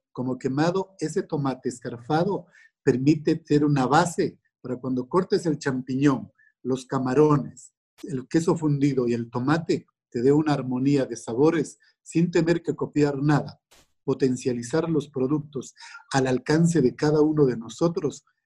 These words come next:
Escarfar significa cocer en una, en una,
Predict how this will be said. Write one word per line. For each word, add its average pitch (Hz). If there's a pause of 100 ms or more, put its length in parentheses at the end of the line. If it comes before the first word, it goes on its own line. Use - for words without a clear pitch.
Escarfar 139 (100)
significa 135 (340)
cocer 170
en 131
una, 151 (520)
en 131
una, 156